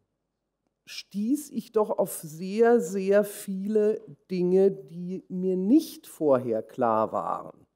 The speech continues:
und die darauf hindeuten, dass in Deutschland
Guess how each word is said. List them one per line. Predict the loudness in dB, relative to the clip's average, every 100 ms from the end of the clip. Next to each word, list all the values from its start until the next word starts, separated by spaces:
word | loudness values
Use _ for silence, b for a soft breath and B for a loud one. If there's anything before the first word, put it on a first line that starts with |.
| _ _ _ _ _ _ _ _ _ _ _ _ _ _
und | -10 -8
die | 0
darauf | 2 4 2
hindeuten, | 4 6 6 6 6 4 -2 -2
dass | -2 -2
in | -6 -4 2
Deutschland | 6 6 2 -4 2 2 4 0 -4 -20